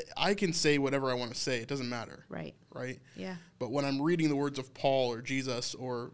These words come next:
Speaker 1: like, Peter, like, there's nothing that can fight against that. <laughs>
Speaker 2: Right.
Speaker 1: You know?
Speaker 2: Yeah.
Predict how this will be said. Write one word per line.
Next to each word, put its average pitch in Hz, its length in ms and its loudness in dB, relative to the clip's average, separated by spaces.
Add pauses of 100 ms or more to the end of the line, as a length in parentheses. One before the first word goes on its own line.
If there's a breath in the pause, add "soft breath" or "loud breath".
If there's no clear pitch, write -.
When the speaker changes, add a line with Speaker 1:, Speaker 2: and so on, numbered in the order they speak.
Speaker 1:
like, 127 380 -8 (220)
Peter, - 420 -4
like, - 340 -12 (1700)
there's 160 220 4
nothing 196 300 6
that 175 100 4
can 143 140 0
fight 143 320 0
against 135 340 -4
that. - 240 -10
<laughs> - 20 -20
Speaker 2:
Right. 175 260 -2
Speaker 1:
You 170 360 2
know? 147 400 2
Speaker 2:
Yeah. 196 200 0